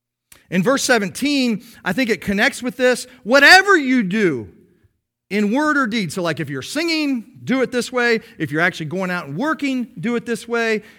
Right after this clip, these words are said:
"Do everything in the name of the Lord Jesus Christ." This is the conclusion of his passage. It's not just at the end of your prayers, say, "In Jesus' name." It is in everything you are saying, "I need Christ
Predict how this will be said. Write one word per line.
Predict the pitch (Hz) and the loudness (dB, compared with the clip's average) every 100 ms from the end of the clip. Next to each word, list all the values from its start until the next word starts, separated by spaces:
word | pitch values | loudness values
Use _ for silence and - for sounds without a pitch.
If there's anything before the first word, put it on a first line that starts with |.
| _ _ _ 123 | _ _ _ -4
"Do | 202 277 247 | 2 2 0
everything | 226 285 262 294 269 - 254 247 | 0 2 2 -2 -4 -4 -4 -2
in | 233 | -2
the | 214 | -2
name | 208 220 220 214 | -2 -2 -2 -2
of | |
the | 202 | -2
Lord | 190 185 180 | -2 -2 -2
Jesus | 151 175 151 151 | -4 -6 -6 -10
Christ." | - 180 127 | -8 -6 -6
This | 214 226 | -8 -10
is | 233 | -8
the | 254 | -8
conclusion | 254 233 226 240 202 | -6 -6 -6 -8 -6
of | 208 | -6
his | 180 | -8
passage. | - 185 180 180 139 120 | -10 -6 -6 -6 -8 -10
It's | 151 | -8
not | 247 262 | -6 -6
just | 180 226 - | -4 -6 -6
at | 185 | -10
the | 175 | -8
end | 175 220 | -6 -6
of | 208 | -8
your | 208 | -10
prayers, | - 190 156 120 | -8 -8 -8 -10
say, | - 127 | -10 -10
"In | 120 | -10
Jesus' | 110 143 127 110 | -12 -14 -16 -16
name." | 131 101 92 _ _ - | -14 -14 -16 _ _ -2
It | 190 | 0
is | 214 160 | 0 -2
in | - 196 202 | -4 -6 -6
everything | - 254 302 233 247 220 170 202 165 123 101 98 _ _ _ _ _ _ - | -4 0 0 0 -4 -4 -4 -6 -6 -6 -10 -16 _ _ _ _ _ _ -10
you | 147 233 262 | -2 0 0
are | 233 | -2
saying, | - 240 220 196 185 | -4 -4 -2 -2 -4
"I | - 220 247 240 - | -8 -6 -4 -6 -8
need | 170 180 226 240 233 185 - | -6 -2 0 0 -2 -4 -12
Christ | - 208 170 139 - | -14 -8 -6 -8 -14